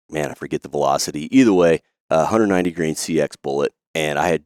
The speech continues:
been shooting this rifle leading up to the hunt. I think I, it was an industry event, and I received the rifle, I think, in August, and it was a late October hunt. So I had plenty of time to get familiar with this rifle,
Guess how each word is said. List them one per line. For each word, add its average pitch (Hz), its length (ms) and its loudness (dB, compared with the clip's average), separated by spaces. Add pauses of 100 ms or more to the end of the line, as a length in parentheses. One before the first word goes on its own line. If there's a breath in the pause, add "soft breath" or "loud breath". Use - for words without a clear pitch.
been 82 160 -2
shooting 95 360 -4
this 76 200 -8
rifle 78 500 -2 (120)
leading 80 300 -4
up 78 180 -4
to 78 340 -8 (400)
the 80 100 0
hunt. 87 280 -2 (440)
I 107 80 -12
think 82 200 -8
I, 71 40 -10 (640)
it - 40 -10
was 92 120 0
an 95 160 -2
industry 95 560 0
event, 78 540 -6
and 76 140 -8
I 73 140 -4 (180)
received - 400 -6
the 78 100 -12
rifle, 76 380 -2
I 76 60 -8
think, - 360 -6
in 67 160 -12 (440)
August, 76 500 -2
and 69 100 -14
it - 40 -10
was - 100 -14
a 71 60 -8
late 76 260 -2
October - 440 -8
hunt. - 240 -12
So 73 80 -6
I 82 60 0
had 98 160 0 (100)
plenty 101 220 0
of - 80 -12
time 80 300 -4
to 71 80 -12
get - 160 -8
familiar 73 320 -8
with 69 100 -12
this 69 200 -10
rifle, 69 420 -6